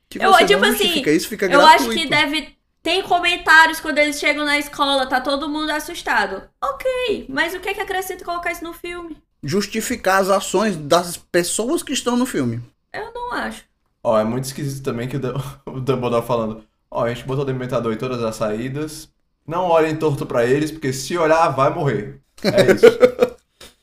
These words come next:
Speaker 1: Eu acho engraçado que desde o primeiro filme eles deixam claro que morrer é algo normal em Hogwarts e ninguém acha estranho.
Speaker 3: <laughs> Acontece. É, o Sirius tava lá agora, tipo assim, o Sirius tava dentro do castelo, todo mundo sabia.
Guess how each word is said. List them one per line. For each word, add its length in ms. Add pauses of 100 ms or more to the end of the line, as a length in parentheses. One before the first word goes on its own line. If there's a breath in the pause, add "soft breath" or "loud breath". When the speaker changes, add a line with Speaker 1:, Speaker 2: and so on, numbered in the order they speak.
(320)
Speaker 1:
Eu 120
acho 220
engraçado 680
que 260
desde 260
o 40
primeiro 280
filme 180
eles 180
deixam 300
claro 280
que 120
morrer 460
é 80
algo 260
normal 560
em 80
Hogwarts 460
e 100
ninguém 380
acha 220
estranho. 540
Speaker 3:
<laughs> 40
Acontece. 640 (360)
É, 200
o 80
Sirius 400
tava 240
lá 180
agora, 340
tipo 140
assim, 100
o 40
Sirius 180
tava 160
dentro 200
do 80
castelo, 420
todo 180
mundo 140
sabia. 540